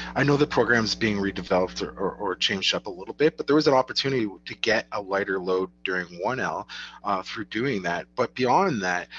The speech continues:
uh, I'm assuming that most law schools have clinic opportunities that you can get credit for and, and, and whatnot. So there are opportunities to actually, um, I know at Queen's you can take that during the summer. So if you wanted to take a summer clinic opportunity, then,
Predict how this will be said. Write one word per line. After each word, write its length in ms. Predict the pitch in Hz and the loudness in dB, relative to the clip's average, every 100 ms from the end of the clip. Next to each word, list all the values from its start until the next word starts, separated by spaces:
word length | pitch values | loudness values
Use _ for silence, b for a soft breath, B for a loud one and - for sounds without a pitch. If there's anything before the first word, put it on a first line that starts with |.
| B B | B B
uh, 220 | 113 98 - | 0 0 0
I'm 120 | 117 | -2
assuming 340 | 104 127 127 120 | -2 -2 -2 -4
that 160 | 101 | -4
most 260 | 101 107 - | -4 -6 -4
law 140 | 104 | -2
schools 320 | 110 - 113 | -2 -4 -6
have 240 | - 98 - | -2 -2 -4
clinic 380 | - 92 95 90 | -8 -6 -4 -4
opportunities 720 | - 95 - 98 92 95 - | -4 -6 -8 -6 -8 -10 -12
that 160 | 85 - | -14 -16
you 80 | |
can 80 | - | -20
get 220 | 92 82 | -14 -14
credit 320 | - 98 90 - | -6 -4 -4 -10
for 360 | - 92 92 87 | -10 -6 -2 -4
and, 500 | - 95 - 95 87 - | -4 -8 -6 -8 -8 -12
and, 220 | 101 92 _ _ - | -12 -14 _ _ -12
and 160 | 101 98 | -12 -10
whatnot. 480 | 95 90 104 95 87 | -12 -10 -6 -6 -6
So 120 | - | -8
there 200 | 110 117 | -2 2
are 100 | 139 | 4
opportunities 800 | 123 113 - - 107 101 98 - - | 4 0 -2 -12 -10 -8 -8 -6 -8
to 100 | 98 | -8
actually, 640 | 87 95 - 107 95 90 B B B B B 104 | -4 -4 -4 -6 -8 -8 B B B B B -4
um, 440 | 92 85 117 82 _ - - | -2 -2 -8 -20 _ -10 -8
I 40 | |
know 120 | 104 | -6
at 100 | 92 | -6
Queen's 280 | - 104 101 | -6 -8 -6
you 80 | - | -10
can 80 | 92 | -12
take 260 | - 95 95 | -12 -10 -8
that 140 | 82 | -10
during 220 | 90 87 | -10 -12
the 60 | 82 | -4
summer. 500 | - 123 113 90 87 | 0 0 -2 -4 -4
So 260 | - 104 | -4 -4
if 120 | 95 104 | -6 -8
you 80 | |
wanted 260 | 104 101 104 | -4 -2 -2
to 60 | 92 | -6
take 220 | - 95 | -14 -10
a 40 | |
summer 300 | - 98 90 | -6 -4 -6
clinic 340 | 87 147 143 - | -8 -6 -8 -6
opportunity, 640 | 95 95 - 107 95 95 | -8 -8 -16 -16 -18 -18
then, 120 | 90 | -12